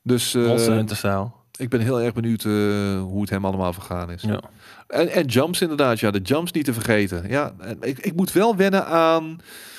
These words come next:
Speaker 1: de switch van, eh, one-handed naar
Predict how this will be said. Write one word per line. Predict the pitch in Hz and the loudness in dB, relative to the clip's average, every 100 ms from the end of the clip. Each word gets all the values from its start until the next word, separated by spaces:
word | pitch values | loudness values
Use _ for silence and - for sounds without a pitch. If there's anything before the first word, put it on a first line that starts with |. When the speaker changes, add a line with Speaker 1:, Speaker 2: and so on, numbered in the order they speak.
| - - | -20 -2
Speaker 1:
de | 127 | 0
switch | 127 - 180 190 - - - | 0 2 2 2 -4 -6 -8
van, | - 139 139 139 - | -2 2 2 -2 -8
eh, | 123 127 123 120 117 117 117 - 110 113 | -2 0 2 2 2 2 2 -2 -2 0
one-handed | 175 180 151 160 147 147 - 123 | 2 0 0 0 0 -2 -2 -6
naar | 123 | -4